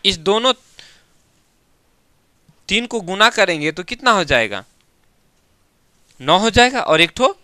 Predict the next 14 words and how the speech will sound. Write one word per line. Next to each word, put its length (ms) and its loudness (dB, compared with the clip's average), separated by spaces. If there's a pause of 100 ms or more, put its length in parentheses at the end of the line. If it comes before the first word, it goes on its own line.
तीन 160 -4
बच 160 0
जाएगा। 320 0 (240)
हम 140 2
इसको 200 0
ऐसे 180 0
लिख 140 -6
सकते 380 -4
हैं, 200 -4 (420)
नौ 340 4
गुना 440 0 (440)
तीन, 260 -8 (1400)
नौ 480 2 (220)
गुना 440 2